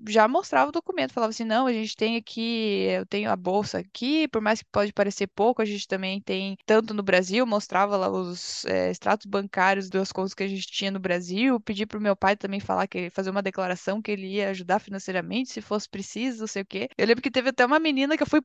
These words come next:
mostrando tanto documento que uma hora olhou pra mim e falou assim, "Não, tudo bem, não precisa tanto, tipo, eu acredito que você vai me pagar", <laughs> sabe? E outra, a gente tava, tipo assim, desesperado, tipo, "Eu acredito que a gente vai pagar você", sabe?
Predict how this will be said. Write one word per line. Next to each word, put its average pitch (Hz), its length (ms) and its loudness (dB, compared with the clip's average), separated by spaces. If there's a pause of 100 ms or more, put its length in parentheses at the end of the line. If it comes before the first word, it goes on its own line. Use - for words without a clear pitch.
mostrando 262 540 2
tanto 294 200 2
documento 269 420 2
que - 60 -8
uma 247 120 4
hora 240 140 4
olhou 240 180 2
pra 240 140 0
mim 226 100 -4
e - 20 -4
falou 277 120 -4
assim, 285 160 -6
"Não, 453 160 8 (100)
tudo 320 100 -14
bem, 403 180 2
não 330 80 -6
precisa 339 260 -2 (100)
tanto, 262 240 4
tipo, - 180 -2
eu 254 60 6
acredito 311 380 0
que - 80 -14
você 330 100 6
vai 330 120 8
me 320 120 0
pagar", 277 400 6
<laughs> - 20 -8
sabe? 277 280 2
E 349 60 0
outra, 330 200 0
a - 20 2
gente 330 140 0
tava, 311 220 4
tipo 349 180 -8
assim, 320 180 2
desesperado, 285 920 4
tipo, 240 320 -8
"Eu 196 80 2
acredito 294 600 2
que - 100 -2
a 349 40 2
gente 311 240 -4
vai 320 140 4
pagar 285 320 2
você", 254 460 4
sabe? 185 300 -4